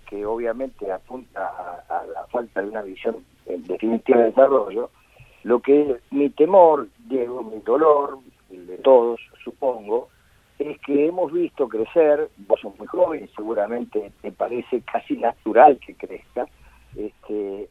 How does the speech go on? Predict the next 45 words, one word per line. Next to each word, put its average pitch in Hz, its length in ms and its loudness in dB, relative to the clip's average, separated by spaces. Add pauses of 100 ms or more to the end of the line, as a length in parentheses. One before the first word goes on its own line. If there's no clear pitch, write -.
una 143 240 -8
sociedad 135 520 -2 (100)
en 110 200 -14
la 104 120 -20
que 104 160 -18
yo 110 120 -12
no 151 120 -10
me - 100 -14
formé. 98 380 -12 (720)
Cuando 104 300 -8
seguramente 131 560 -6
tenía 127 280 -8
tu 165 140 -10
edad, 156 240 2 (140)
yo, 117 300 -4 (320)
la 101 100 -6
Argentina 127 440 -8
era 135 140 -4
un 123 100 -6
país 127 220 -2
donde 117 240 -4
había 123 220 -4
cuatro 135 340 -8
por 117 120 -12
ciento 117 300 -10
de - 60 -18
pobreza, 139 540 -6 (100)
en - 160 -16
serio, 220 400 -4
no 226 80 -6
por - 180 -6
obra 107 300 -8
de 104 80 -14
un 110 100 -12
gobierno, 104 520 -2 (100)
venía 120 400 -10
de, 92 120 -18 (220)
de - 60 -18
largo, 123 420 0
de - 180 -20
una 107 140 -12
década 110 400 -4
de - 140 -20
crecimiento - 640 -8
importante, 151 800 -6